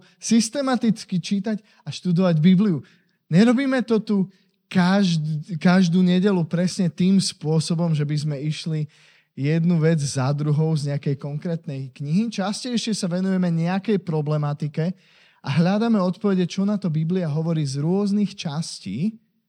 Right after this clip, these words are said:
čo je úplne v poriadku. A je niekoľko spôsobov, akým v cirkvi pristupovať ku kázaniu a tieto týždne najbližšie to bude skôr viac aj také výkladové. A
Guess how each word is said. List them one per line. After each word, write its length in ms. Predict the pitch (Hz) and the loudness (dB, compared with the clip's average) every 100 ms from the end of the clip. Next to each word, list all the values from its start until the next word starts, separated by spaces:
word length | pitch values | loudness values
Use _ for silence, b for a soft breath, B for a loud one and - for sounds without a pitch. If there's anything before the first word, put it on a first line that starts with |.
| _ _ _ _ | _ _ _ _
čo 160 | 180 | -4
je 60 | 175 | -2
úplne 240 | 196 254 247 | -2 0 -2
v 80 | |
poriadku. 560 | - 214 233 214 - 120 | 2 2 4 2 -2 -10
A 160 | - 190 | -2 0
je 80 | |
niekoľko 480 | 214 262 277 269 254 | 2 0 -2 -4 -4
spôsobov, 640 | - 196 214 233 269 185 135 | -4 -2 0 0 -2 -2 -2
akým 400 | 160 - 190 175 | -4 0 0 0
v 80 | |
cirkvi 320 | - 202 202 180 | 0 -2 0 -4
pristupovať 880 | 165 185 - 240 202 147 147 190 - b b b | 0 0 0 -4 -2 -2 -2 -4 -8 b b b
ku 160 | - 180 | -2 0
kázaniu 560 | 170 160 180 185 160 156 | 2 2 2 2 2 0
a 160 | 147 147 b b _ _ | -2 -6 b b _ _
tieto 320 | 208 247 302 | 2 4 0
týždne 560 | 226 - 233 220 226 185 | -4 0 2 2 2 2
najbližšie 800 | 175 185 175 208 - 151 135 151 - b _ | 2 0 2 0 -2 -8 -6 -8 -10 b _
to 80 | 185 | 2
bude 240 | 180 202 | 2 2
skôr 480 | 220 - 190 196 196 - 147 | -2 -2 -2 -2 -4 -8 -8
viac 240 | 160 170 - | -6 -8 -8
aj 160 | 147 | -10
také 160 | 143 147 | -10 -10
výkladové. 640 | 123 123 117 135 113 101 | -8 -10 -8 -10 -8 -10
A 80 | 95 | -10